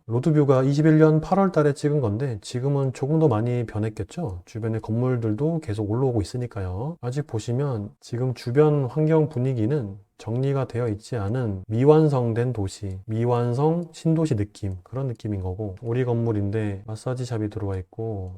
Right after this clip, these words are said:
식 식당이랑 디저트 가게는 후면으로 들어와 있네요. 차들은 아직까지 다 합법 주차를 하고 있고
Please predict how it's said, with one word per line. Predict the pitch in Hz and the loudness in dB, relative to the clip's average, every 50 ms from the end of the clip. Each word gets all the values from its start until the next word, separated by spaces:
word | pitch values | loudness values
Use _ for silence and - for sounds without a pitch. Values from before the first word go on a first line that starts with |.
| 104 | -14
식 | - - 160 151 _ _ _ _ - | -12 -10 -10 -10 _ _ _ _ 4
식당이랑 | 160 156 156 147 127 117 113 139 151 165 180 190 196 | 4 6 6 4 2 0 0 0 -2 -2 -2 -4 -6
디저트 | - - 120 143 147 - 143 | -6 -2 0 0 0 0 -2
가게는 | - - 127 113 113 113 120 120 123 127 131 123 - _ | -2 0 2 2 2 2 0 0 -2 -4 -6 -8 -12 _
후면으로 | - - 170 175 180 175 156 131 110 104 | -2 0 2 4 4 4 4 4 2 0
들어와 | - - 107 101 95 | -2 -2 -4 -4 -2
있네요. | 95 92 92 90 92 101 135 160 - _ | -4 -4 -6 -6 -6 -6 -8 -10 -12 _
차들은 | - - - 156 147 156 151 147 143 139 | -10 -4 -2 2 4 4 6 6 6 4
아직까지 | 113 104 104 113 107 - 123 113 104 104 104 | 4 2 0 0 -2 -2 -2 -2 -2 -2 -6
다 | 104 - - | -6 -8 -8
합법 | - - 123 - | -6 -6 -6 -8
주차를 | - - - 113 101 | -8 -8 -6 -4 -4
하고 | 107 120 120 104 | -4 -2 -4 -4
있고 | 90 - - - 110 98 92 90 | -6 -6 -8 -8 -6 -6 -6 -6